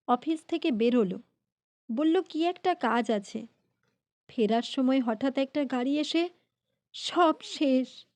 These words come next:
নিলয়দা আর নেই বৌদি। "কী সব যাতা বলছো তোমরা? তোমাদের নিলয়দা তো এতক্ষণ আমার সাথে এই ঘরেই,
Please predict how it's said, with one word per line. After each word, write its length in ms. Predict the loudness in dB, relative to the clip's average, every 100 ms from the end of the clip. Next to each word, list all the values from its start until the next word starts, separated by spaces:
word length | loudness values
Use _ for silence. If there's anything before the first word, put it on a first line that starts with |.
| _ -2
নিলয়দা 580 | 2 4 6 4 2
আর 140 | 0 2
নেই 300 | 2 4 2
বৌদি। 460 | 2 0 0 0 -2 _ _ _ _ _ _ _ _ _ _ _ _ _ _ _
"কী 120 | -8
সব 300 | 0 2 2
যাতা 340 | 2 0 0
বলছো 400 | 2 2 0 0
তোমরা? 400 | -2 -4 -2 -4 -4 _ _ _ _ _ _ _ 0
তোমাদের 380 | 0 2 2
নিলয়দা 480 | 2 2 2 2 0
তো 120 | 0
এতক্ষণ 580 | -2 -2 -6 -4 -4 -4 -6 _ _ _ -2
আমার 260 | 0 0
সাথে 440 | -2 -4 -2 -4 -4 -4
এই 180 | -2 0
ঘরেই, 380 | 0 0 0